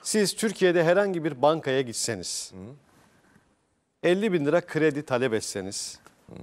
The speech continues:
Speaker 1: banka sizden elli tane evrak ister değil mi?
Speaker 2: Hı hı.
Speaker 1: Durumunuza bakar, e, ödeyebilir misiniz ona bakar, maaş
Speaker 2: Krediye
Speaker 1: borcu
Speaker 2: ihtiyacın olmadığını kanıtlamanı ister.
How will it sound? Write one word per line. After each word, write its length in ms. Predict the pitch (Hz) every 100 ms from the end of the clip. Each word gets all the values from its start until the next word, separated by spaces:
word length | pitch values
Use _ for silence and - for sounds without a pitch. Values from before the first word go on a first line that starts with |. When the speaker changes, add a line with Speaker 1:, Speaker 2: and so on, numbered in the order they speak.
| 117
Speaker 1:
banka 320 | 156 190 139
sizden 400 | 120 151 131 160 135
elli 300 | 143 160 170
tane 240 | 127 135
evrak 280 | 135 117 113
ister 360 | - - 90 87
değil 120 | 123
mi? 60 | 82
Speaker 2:
Hı 60 | 95
hı. 220 | 82 110 143 _ _ _ _ -
Speaker 1:
Durumunuza 520 | 156 151 147 135 139
bakar, 460 | 131 123 135 131 123 - _ _
e, 80 | 123
ödeyebilir 580 | 127 139 135 139 131 135
misiniz 380 | 127 - 131 120
ona 200 | 131 127
bakar, 300 | 127 131 131
maaş 300 | 127 - 139
Speaker 2:
Krediye 140 | 185 165
Speaker 1:
borcu 160 | 135
Speaker 2:
ihtiyacın 440 | 123 180 175 185 151
olmadığını 560 | 190 208 180 156 190 196
kanıtlamanı 640 | 175 170 - 165 160 156
ister. 580 | 113 - 117 107 -